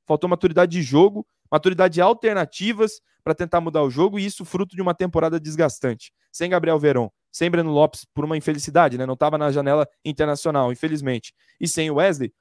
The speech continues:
o Palmeiras ficou meio que amarrado dentro do seu próprio contexto.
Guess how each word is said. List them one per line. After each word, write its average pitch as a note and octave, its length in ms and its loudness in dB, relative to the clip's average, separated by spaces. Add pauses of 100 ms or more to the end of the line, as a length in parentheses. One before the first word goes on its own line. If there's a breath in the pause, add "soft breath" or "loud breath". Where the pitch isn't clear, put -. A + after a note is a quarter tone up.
o - 60 -14
Palmeiras F3+ 360 2
ficou F#3 240 2
meio F#3 220 0
que F#3 320 -6
amarrado F3 680 0 (180)
dentro F3 280 0
do D#3+ 60 -14
seu E3+ 140 0
próprio E3 260 0
contexto. E3 440 -2